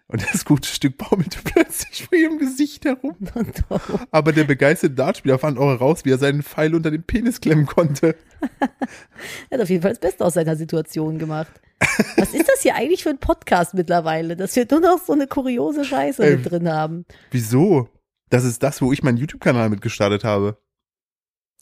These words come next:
Speaker 2: Echt?
Speaker 1: News!
Speaker 2: News!
Speaker 1: Ich hätte auf jeden Fall die Folge damals riesen Pimmel am Arm.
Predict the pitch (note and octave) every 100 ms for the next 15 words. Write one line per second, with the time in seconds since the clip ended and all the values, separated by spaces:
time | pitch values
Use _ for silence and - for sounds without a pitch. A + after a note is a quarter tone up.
0 | - F3+ G#4 A4+ B4 B4 A#4+ B4+ - -
1 | B4+ C5 B4+ B4+ B4+ C5 - - - B2
2 | A2+ C#3 C#3+ A#2 - C3 E3+ C#3 D3 D3
3 | - C3+ A#2 B2+ G#2 F#2 F2+ F2+